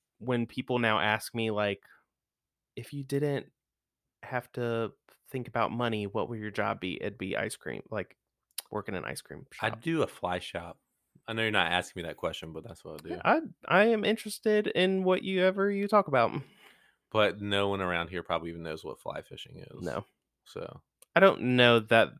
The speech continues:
Speaker 1: I mean, but if you're not worried about money, I mean,
Speaker 2: Yeah, that's true. <laughs>
Speaker 1: you'd have your three customers. <laughs>
Speaker 2: Our revenue this week was twelve dollars and forty cents
Speaker 1: Lunch
Speaker 2: in
Speaker 1: is
Speaker 2: the
Speaker 1: on
Speaker 2: red.
Speaker 1: me.
Speaker 2: <laughs>
Speaker 1: <laughs> Oh, in the red.
Speaker 2: So everybody cut back on the spending.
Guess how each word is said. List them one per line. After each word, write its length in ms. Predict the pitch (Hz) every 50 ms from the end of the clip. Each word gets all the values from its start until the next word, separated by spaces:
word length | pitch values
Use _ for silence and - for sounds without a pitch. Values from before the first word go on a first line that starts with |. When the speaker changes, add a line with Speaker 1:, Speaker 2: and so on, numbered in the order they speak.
| _ _
Speaker 1:
I 80 | - 143
mean, 240 | 170 170 165 165 151
but 220 | 143 143 - -
if 200 | - 131 131 -
you're 120 | 135 147 151
not 140 | 156 139 135
worried 120 | 160 165
about 180 | 165 175 170 151
money, 300 | 170 220 254 202 185 - _ -
I 40 | - 110
mean, 260 | 120 123 123 123 - - _ _ _ _
Speaker 2:
Yeah, 180 | 110 127 156 151 - _
that's 160 | - 95 -
true. 240 | - - 120 110 98 - _ _ _ _ _ -
<laughs> 340 | 151 139 - - _ _ _
Speaker 1:
you'd 120 | 120 123
have 180 | 135 143 143 139
your 140 | 143 147 139
three 280 | 143 - 147 143 147 147
customers. 600 | - 170 170 - - 160 143 135 131 127 - - - - - - - -
<laughs> 840 | 302 269 - - 269 - - - - _ _ _ _ _ _ _ _
Speaker 2:
Our 160 | - 117 127 127
revenue 600 | 113 110 104 101 98 113 127 127 131 135 139 127
this 260 | 117 131 135 135 -
week 180 | 143 143 143 143 -
was 220 | 98 101 101 -
twelve 480 | - - - 87 85 85 87 87 87 - _ _ _ _
dollars 380 | - 82 82 85 82 87 90 -
and 120 | - 92 87
forty 300 | - 392 98 92 92 90
cents 340 | - - - 78 67 - -
Speaker 1:
Lunch 360 | 123 131 135 143 170 170 147
Speaker 2:
in 60 | 226
Speaker 1:
is 60 | - 139
Speaker 2:
the 40 | 240
Speaker 1:
on 80 | 254 269
Speaker 2:
red. 140 | 254 - -
Speaker 1:
me. 380 | 247 233 202 185 165 147 147 143 - -
Speaker 2:
<laughs> 100 | - 480
Speaker 1:
<laughs> 100 | 302 - 170 -
Oh, 60 | - 240
in 220 | 226 - - -
the 220 | - 254 - - - - -
red. 280 | 214 - 180 185 175 - - - - - - _ _ _ _ - - - _ _ _ _ _ _ _ _
Speaker 2:
So 320 | - - 95 90 90 90
everybody 360 | 98 113 131 143 127 131 120 107
cut 200 | - 165 151 -
back 180 | 139 127 123 -
on 100 | 135 127
the 80 | 123 120
spending. 260 | - _ - - -